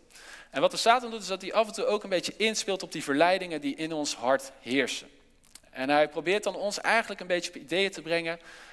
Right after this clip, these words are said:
waarin we zelf onze eigen weg gaan en waarin we dan denken, "Nou, dit is eigenlijk wel beter voor mijzelf dan wat God zegt." Tweede ding is, met die leugens, is dat ze heel dicht bij de waarheid zitten.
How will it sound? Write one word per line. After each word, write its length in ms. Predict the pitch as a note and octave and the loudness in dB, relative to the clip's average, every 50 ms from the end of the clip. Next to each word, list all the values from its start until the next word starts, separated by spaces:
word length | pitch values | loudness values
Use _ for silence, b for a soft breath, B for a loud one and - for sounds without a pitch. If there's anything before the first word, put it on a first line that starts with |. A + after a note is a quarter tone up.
| B B | B B
waarin 280 | B C#3+ D3 D#3 D#3 D#3 | B 4 4 4 4 2
we 80 | C#3+ | -2
zelf 320 | C3 - E3+ E3+ F#3+ F#3+ - | 2 4 6 6 6 4 2
onze 160 | C#3+ - C#3+ | -4 -6 -6
eigen 400 | - - D#3 F3 F#3 F#3 - C#3+ | -4 0 2 2 2 0 -4 -4
weg 240 | D3+ D#3 D#3+ - - | -2 -2 -2 -2 -4
gaan 320 | D#3 D3 C#3 C3+ C3+ C#3 _ B B B B B B B B | -6 -4 -4 -6 -8 -12 _ B B B B B B B B
en 160 | - C3 B2+ | -12 -8 0
waarin 340 | C3+ C#3 C#3 C#3 C3+ C#3 C#3 | 2 4 4 4 4 0 -2
we 80 | C3+ B2+ | -4 0
dan 360 | C3+ C3 C3 C3+ C3 B2+ - - - - | 2 4 4 4 2 -2 -8 -12 -8 -2
denken, 280 | D3 D3+ D3+ D3+ D#3+ | -2 -2 0 -2 -2
"Nou, 220 | F3+ G#3 E3 A#2 - | 0 2 0 0 -2
dit 120 | B2 A#2+ | -6 -10
is 80 | A#2+ - | -6 -4
eigenlijk 340 | - C#3 C#3 - - - | -4 -4 -4 -4 -6 -2
wel 120 | - C#3 B2+ | -2 -2 2
beter 320 | - D#3+ E3+ - - C#3+ | 2 2 2 2 -2 -10
voor 120 | - - C3 | -10 -8 -6
mijzelf 560 | C3 B2+ A#2+ - C#3+ C#3 C3+ C3+ - - - - - _ _ _ | -6 -6 -4 0 0 0 0 0 -4 -14 -18 -20 -20 _ _ _
dan 160 | - B2 C3 | -8 -6 0
wat 160 | C3+ C3+ - | 0 0 0
God 200 | - - F3+ F3 | 0 -6 -4 -4
zegt." 400 | - - F#2 F2+ - - - - - _ _ _ _ _ _ _ _ _ _ _ _ _ _ _ _ - B B B B B B B B - | -4 -8 -8 -10 -14 -18 -20 -20 -20 _ _ _ _ _ _ _ _ _ _ _ _ _ _ _ _ -18 B B B B B B B B 4
Tweede 280 | - G#3 A#3+ C#4 A#3+ | 8 8 8 8 6
ding 200 | G3 E3 D3+ C#3+ | 0 0 2 2
is, 320 | B2 B2+ E3+ - - - - - - _ _ _ _ _ _ _ _ - - - | 2 2 2 0 -2 -6 -8 -12 -20 _ _ _ _ _ _ _ _ -20 -12 -4
met 160 | C3 C#3 - | -4 -2 -2
die 100 | D#3 C#3+ | 0 2
leugens, 340 | C3+ B2 B2 C#3+ - - D3 | 4 4 4 4 0 -4 -4
is 60 | D3 | 2
dat 160 | E3 F3+ F3+ | 2 2 2
ze 80 | - E3+ | 2 -4
heel 220 | D3+ F3 F#3+ G3 | -2 -2 -2 0
dicht 280 | F3 F3 F3 E3+ - - | 0 0 -2 -2 0 2
bij 120 | D#3+ C#3+ | 2 2
de 80 | C#3 B2 | 2 4
waarheid 440 | C#3+ D3+ C#3+ B2 G#2+ G#2 G2+ - | 4 4 4 4 0 -4 -6 -6
zitten. 300 | - - - - - - | -8 -12 -12 -14 -16 -20